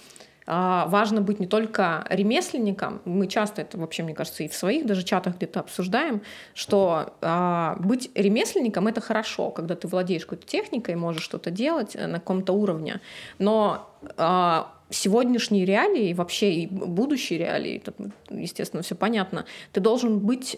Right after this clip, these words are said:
а, не только ремесленником, но ты должен понимать, как, как, как, э, рождаются идеи, да, и так далее, какой-то смысл в них вносить,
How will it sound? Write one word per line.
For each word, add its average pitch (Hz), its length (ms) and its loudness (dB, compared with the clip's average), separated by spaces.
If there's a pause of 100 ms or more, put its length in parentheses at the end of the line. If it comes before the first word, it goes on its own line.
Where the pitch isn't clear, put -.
а, 175 280 0
не 190 120 2
только 247 440 2
ремесленником, 208 760 0
но 190 120 0
ты 202 100 0
должен 220 360 2
понимать, 208 420 0
как, 220 340 -2 (540)
как, 202 160 0
как, - 240 2
э, 160 240 2
рождаются 185 560 0
идеи, 240 320 0
да, 202 260 0
и 196 60 0
так 180 220 -4
далее, 170 240 0
какой-то 185 340 -6
смысл 202 440 0
в 170 60 -2
них 170 200 -4
вносить, 190 380 -2